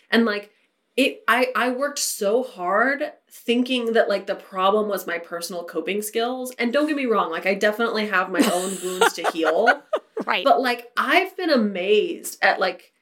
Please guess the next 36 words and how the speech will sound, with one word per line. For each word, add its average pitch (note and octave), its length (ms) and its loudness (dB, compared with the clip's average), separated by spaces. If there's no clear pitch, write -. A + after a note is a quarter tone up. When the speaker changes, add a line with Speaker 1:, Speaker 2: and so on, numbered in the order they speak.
Speaker 1:
how G#3+ 300 0
much A#3+ 380 -4
more F3 240 -8
calm A#3 680 0
and F#3+ 240 -6
patient A#3 580 0
and F#3 160 -2
regulated G3 480 0
I F#3+ 100 0
am, G3 440 -2
like, F3 220 -4
when G3+ 180 -2
my G3 140 0
kids A3 360 -2
go G#3+ 140 0
to G3 80 -4
school C4 300 -2
during G#3 260 0
the F#3 100 -4
day E3+ 440 2
and G3+ 160 -2
when G3+ 100 -2
they G3+ 120 -4
come G3+ 240 -10
home G#3 300 -2
to G3+ 140 -6
a F3+ 80 0
house G3 360 -4
that F#3 120 -6
has F#3 160 -6
enough F#3+ 200 -10
space F#3 340 -4
that F3+ 120 -12
they F#3 100 -8
can F3+ 180 -12
play F3+ 680 -2